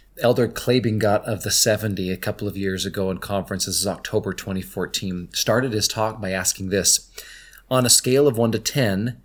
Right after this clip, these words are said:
how would you rate your spiritual confidence before God?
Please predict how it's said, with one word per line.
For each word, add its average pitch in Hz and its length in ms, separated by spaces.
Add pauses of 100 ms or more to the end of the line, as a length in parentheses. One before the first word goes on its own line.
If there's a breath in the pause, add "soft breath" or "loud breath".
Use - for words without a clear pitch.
(160)
how 143 160
would 151 220
you 120 160
rate 113 360
your 98 220
spiritual 120 720
confidence - 840
before 92 420
God? 80 400